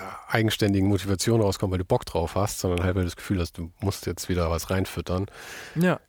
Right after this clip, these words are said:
Speaker 1: steckt halt irgendwie wenig Seele drin wahrscheinlich dann.
Speaker 2: G-, ja, ich meine, nicht alle, die viel veröffentlichen, stecken keine Seele in ihre Songs. Aber es gibt natürlich Musikarten, die sich dafür besser
Speaker 1: Mhm.
Speaker 2: eignen, sozusagen. Ähm,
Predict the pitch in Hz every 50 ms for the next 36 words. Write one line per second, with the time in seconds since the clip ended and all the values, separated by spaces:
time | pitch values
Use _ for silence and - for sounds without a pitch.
0 | - - - - - 101 - - - 95 90 87 92 92 92 90 87 90 95 92
1 | 92 87 - 104 104 101 98 90 - 85 85 82 82 85 - - 82 80 80 80
2 | 78 - - 82 80 80 76 - - - _ - - _ _ _ _ - - -
3 | _ - - - 98 135 139 107 - _ _ - - 117 117 120 117 113 - -
4 | 120 123 123 120 - 123 123 131 131 127 127 127 123 123 - - - 139 131 131
5 | - 127 - 120 123 127 123 117 123 120 120 - - _ _ _ _ - - -
6 | - 117 113 - 110 - 117 113 113 117 101 104 120 120 117 113 110 - - 110
7 | 110 - 113 110 110 - - 110 110 110 - 110 110 107 - - 123 127 123 -
8 | 127 117 117 127 120 123 143 151 139 135 135 131 123 117 120 123 117 - - 110
9 | 117 117 117 - - 160 143 - - 151 165 - - 185 185 190 202 220 - _
10 | _ _ - 147 147 - - 147 147 160 160 160 175 180 196 196 - - - -
11 | - - - _ _ _ _ - 127 131 131 135 135 135 139